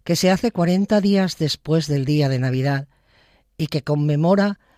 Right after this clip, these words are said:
la presentación del niño Jesús en el Templo de Jerusalén.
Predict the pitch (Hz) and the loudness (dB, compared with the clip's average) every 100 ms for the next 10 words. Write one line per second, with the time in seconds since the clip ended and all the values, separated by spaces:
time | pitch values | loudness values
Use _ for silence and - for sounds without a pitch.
0 | _ 131 143 143 - 143 139 143 185 185 | _ -6 -4 -4 -4 -4 -2 -4 -2 0
1 | 208 208 - _ 143 143 139 160 185 185 | 2 0 -6 _ -6 -4 -2 -2 -2 -2
2 | 170 - 123 123 - _ _ _ _ 151 | -4 -4 -4 -8 -10 _ _ _ _ -4
3 | 139 131 - 139 120 117 110 - 113 110 | -2 -2 -4 -4 -4 -4 -4 -6 -8 -8
4 | 110 104 104 104 | -8 -8 -8 -12